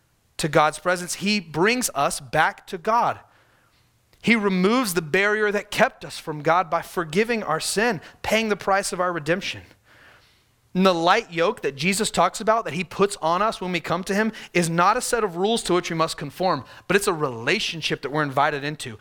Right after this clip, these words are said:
You say, "Where are you getting that from this text?" He quotes, uh, he quotes Hosea chapter six, verse six. He says, uh, let me see if I can find it. Verse seven,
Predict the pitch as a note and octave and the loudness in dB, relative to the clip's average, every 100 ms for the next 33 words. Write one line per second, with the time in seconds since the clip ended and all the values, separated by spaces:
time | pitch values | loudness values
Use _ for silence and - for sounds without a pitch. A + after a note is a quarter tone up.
0 | - - F#3+ F3 C#3 C#3+ A3+ A#3 F3 E3+ | -10 -2 2 2 0 0 2 0 -4 -2
1 | F#3+ G3 D3 - D3+ D3+ - F3+ C3+ - | -2 0 -4 -6 -6 -4 2 0 0 -10
2 | - - G#3+ B3+ - A3+ F3+ - - - | -20 0 0 2 2 2 2 -4 -10 -10
3 | _ _ _ _ C#3+ D3 - D#3+ D3+ G#3+ | _ _ _ _ 2 2 -6 -4 0 0
4 | - A#3 - F#3 D#3+ E3 F#3 F#3 - E3+ | 2 2 2 -8 0 2 2 -2 0 0
5 | E3+ F#3 - C#3 - B2+ D3 - C3 G2 | 0 -6 -4 -4 -8 -4 -4 -2 -2 -4
6 | - - - - _ _ _ _ _ _ | -6 -8 -16 -20 _ _ _ _ _ _
7 | _ _ _ _ _ _ _ _ _ _ | _ _ _ _ _ _ _ _ _ _
8 | _ _ _ _ _ _ _ _ - - | _ _ _ _ _ _ _ _ -14 -6
9 | D#3+ - D3 C3+ B2+ C3 B2+ B2+ B2+ B2+ | -4 2 2 2 0 2 4 4 2 2
10 | C3 - _ G#2 - G#2+ G#2 - F3+ C3+ | -2 -10 _ -14 -14 -12 -12 -10 -12 -14
11 | _ _ - - _ - A#2+ - F3 G#2+ | _ _ -20 -20 _ -6 -4 -2 -2 -4